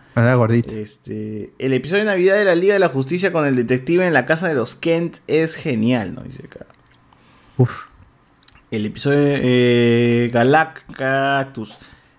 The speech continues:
Speaker 2: Eh, Sebastián J P. J P. "Ya si Marvel saca Gwenpool es Jumping the Shark", dice acá.
Speaker 1: Uy, está
Speaker 2: Ah.
Speaker 1: dos, dos referencias.
Speaker 2: "Vacaciones en Sokovia.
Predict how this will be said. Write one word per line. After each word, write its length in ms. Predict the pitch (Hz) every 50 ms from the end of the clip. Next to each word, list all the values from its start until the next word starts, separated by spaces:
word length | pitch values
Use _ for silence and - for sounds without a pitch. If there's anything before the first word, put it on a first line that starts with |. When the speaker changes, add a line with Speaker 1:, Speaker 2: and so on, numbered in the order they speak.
| _ _ -
Speaker 2:
Eh, 280 | - 110 107 104 104 101
Sebastián 400 | - - 123 120 - 165 165 160
J 180 | 156 170 151 131
P. 120 | - - - - _ _ _ _ _ _ _ _ _
J 220 | _ - 139 143 131
P. 160 | 113 82 - - - - - - - - -
"Ya 260 | 135 143 170 175 185
si 260 | 185 - 190 175 160
Marvel 360 | 160 175 196 202 202 202 196
saca 720 | 185 - 208 202 202 196 190 185 180 170 165 156 151 147 143
Gwenpool 880 | 139 139 156 175 180 180 175 170 - 180 190 196 208 220 214 185 -
es 360 | - 123 147 151 143 147 - - -
Jumping 640 | 151 151 151 147 156 156 151 147 139 135 127 123 120
the 80 | 113
Shark", 480 | 110 - - - 117 - - - - 87
dice 160 | - - -
acá. 320 | - - - - - - - - - - - - - - _ _ _ _ _ - - - - - - - - - - - - - - _ - -
Speaker 1:
Uy, 180 | - 135 151 151
está 220 | 127 110 143 135
Speaker 2:
Ah. 40 | 143
Speaker 1:
dos, 220 | 135 127 139 143 113 104 101 104 _ - - _ -
dos 140 | - 139 143
referencias. 600 | 143 139 127 127 127 127 - - - - - _ _ _ _ _ _ _ _ _ _ _ _ _
Speaker 2:
"Vacaciones 480 | - 127 123 131 127 165 170 175 180
en 80 | 170 160
Sokovia. 800 | 135 - 135 131 135 - 202 214 214 196 190 190 180 180 180